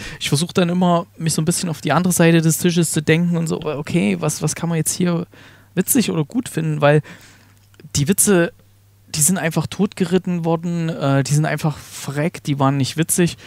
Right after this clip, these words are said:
Es war auch in der, in der Sneak, war es jetzt nicht so, dass mal irgendwie der ganze Saal gelacht hätte oder so. Das bei einer Komödie, also war nichts, also sitzt drinne und denkst nur, „Um Gottes Willen, um, um Himmels Willen, was kommt denn jetzt noch? Ach, um Gottes Willen.“ Und ich hab hier <laughs> wirklich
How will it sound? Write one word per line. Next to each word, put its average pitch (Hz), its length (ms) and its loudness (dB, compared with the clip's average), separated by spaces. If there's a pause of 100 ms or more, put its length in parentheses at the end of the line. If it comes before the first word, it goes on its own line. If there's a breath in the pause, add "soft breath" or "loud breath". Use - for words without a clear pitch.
(340 loud breath)
Es - 180 0
war 127 120 4
auch 143 160 4
in 135 80 0
der, 123 160 6
in 120 80 -4
der 117 100 2
Sneak, 196 360 2
war 123 80 2
es 127 80 2
jetzt - 160 -4
nicht 135 140 -2
so, 139 160 -2
dass 131 180 -2
mal 120 140 2
irgendwie 120 200 -2
der 113 100 0
ganze 107 200 -2
Saal 107 280 0
gelacht 117 360 -2
hätte 214 160 2
oder 127 160 -2
so. 113 240 -4 (880 soft breath)
Das 127 180 0
bei 123 120 0
einer 110 100 2
Komödie, 139 400 2
also 120 200 0
war 113 140 0
nichts, - 640 0
also 120 300 2 (400 loud breath)
sitzt - 340 -4
drinne 175 300 4
und 139 160 0
denkst 131 200 0
nur, - 100 -10
„Um 113 180 -8
Gottes - 520 -6
Willen, 117 300 -2
um, 127 200 -6
um 139 200 -2
Himmels 120 540 2
Willen, 123 240 -4
was 127 160 -4
kommt 147 200 2
denn 139 100 4
jetzt 156 260 2
noch? 117 160 -2 (560 loud breath)
Ach, 135 280 2
um 135 80 -4
Gottes 147 300 0
Willen.“ 143 180 4
Und 127 40 -2
ich 127 140 2
hab 139 100 2
hier 127 260 4 (540 loud breath)
<laughs> - 0 - (160)
wirklich 151 380 0